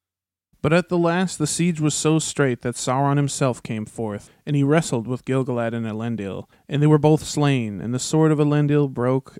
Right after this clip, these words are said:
under him as he fell. But yeah, like you s-, like we heard in that excerpt, they fought in single combat on the slopes of Mount Doom. King, it's Sauron, Gil-galad,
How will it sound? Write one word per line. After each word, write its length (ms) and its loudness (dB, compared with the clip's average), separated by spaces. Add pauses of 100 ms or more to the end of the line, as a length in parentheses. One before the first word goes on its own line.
(140)
under 220 0
him 240 0
as 320 -10
he 100 -8
fell. 560 -14 (1000)
But 120 -4
yeah, 200 2
like 180 -2
you 80 -4
s-, 140 -8
like 260 -2
we 80 -2
heard 160 0
in 40 -4
that 140 -4
excerpt, 500 -8
they 120 -4
fought 480 -6 (100)
in 120 -12
single 400 -6
combat 520 -6
on 120 -12
the 80 -10
slopes 360 -10
of 80 -14
Mount 260 -12
Doom. 400 -12 (180)
King, 340 -4 (180)
it's 320 -10
Sauron, 720 0
Gil-galad, 760 -4